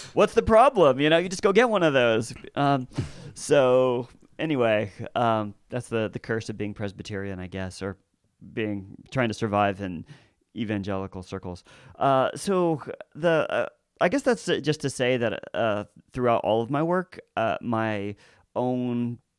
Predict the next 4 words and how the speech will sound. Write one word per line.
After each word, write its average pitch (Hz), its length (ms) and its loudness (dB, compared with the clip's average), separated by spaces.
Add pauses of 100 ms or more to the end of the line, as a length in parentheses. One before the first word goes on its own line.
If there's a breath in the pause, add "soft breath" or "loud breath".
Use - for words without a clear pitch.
(340)
personal, 113 600 -2
like, 95 380 -12
Christian 107 960 -6
life 98 480 -4